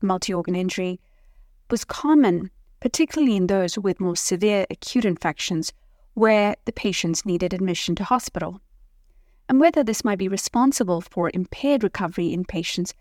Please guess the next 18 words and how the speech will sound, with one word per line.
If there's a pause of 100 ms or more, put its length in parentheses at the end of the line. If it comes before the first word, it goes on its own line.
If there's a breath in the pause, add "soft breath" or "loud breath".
(260)
a
phenomenon
often
referred
to
as
long
covid. (1000)
This
has
never
been
previously
studied
in
a
prospective
manner,